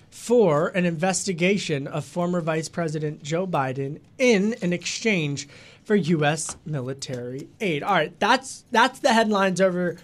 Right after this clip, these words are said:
from today, and it dominated the discourse over the weekend. I want to play for you now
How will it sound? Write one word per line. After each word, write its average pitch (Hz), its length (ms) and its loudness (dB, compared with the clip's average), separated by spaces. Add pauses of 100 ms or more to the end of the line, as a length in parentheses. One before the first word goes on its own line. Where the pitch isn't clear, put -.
(140)
from 190 220 2
today, 180 400 2
and 160 80 0
it 170 160 -10
dominated 185 560 2
the 151 60 -10
discourse 160 640 -2
over 160 240 0
the 147 100 -2
weekend. 147 400 -2
I 175 140 2
want 190 160 2
to 185 40 -10
play 247 200 2
for 220 100 -2
you 190 100 0
now 151 320 4